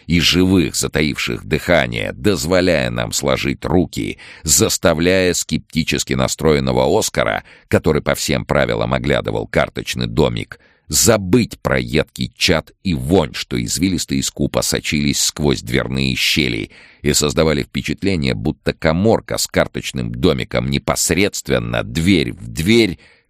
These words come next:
примыкает к преисподней. Те на улице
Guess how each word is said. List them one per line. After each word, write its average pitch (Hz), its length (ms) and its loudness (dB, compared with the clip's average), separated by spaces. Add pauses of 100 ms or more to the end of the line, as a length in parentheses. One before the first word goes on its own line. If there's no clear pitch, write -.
(140)
примыкает 76 600 0
к - 80 -16
преисподней. 62 800 -4 (920)
Те 101 480 4
на 98 200 4
улице 80 640 2